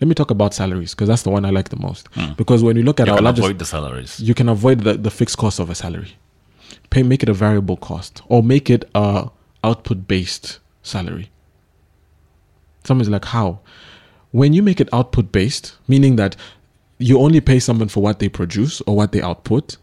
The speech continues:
Speaker 1: and not all businesses can do this, but most small businesses can. Because mo-, what most small businesses do, that structure is very, you very, you don't need a lot of support structure,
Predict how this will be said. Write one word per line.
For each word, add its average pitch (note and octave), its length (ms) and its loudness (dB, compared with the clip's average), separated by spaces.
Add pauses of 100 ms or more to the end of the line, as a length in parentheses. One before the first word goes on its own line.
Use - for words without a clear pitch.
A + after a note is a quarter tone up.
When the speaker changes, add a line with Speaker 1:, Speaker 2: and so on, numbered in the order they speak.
(540)
Speaker 1:
and A#2+ 100 4
not D#3 140 2
all C#3 120 2
businesses A2+ 400 0
can G2 160 -4
do A2+ 120 0
this, D3 140 -2
but G#2 180 -4
most A#2+ 260 -2
small G#2+ 200 -4
businesses F#2 460 -8
can. - 280 -14 (280)
Because A2 320 -2
mo-, A#2 120 -2
what - 500 0 (100)
most B2+ 240 -2
small A#2+ 160 -2
businesses G#2 460 -4
do, G#2+ 160 -2
that F#2+ 180 -4
structure - 340 -8
is G2+ 160 -4
very, A#2+ 320 2 (480)
you A#2+ 180 2
very, C3+ 280 4
you A#2+ 200 2
don't C3+ 280 2
need A#2 260 2
a G#2+ 40 2
lot A2 180 2
of G#2 100 0
support - 420 -4
structure, - 540 -8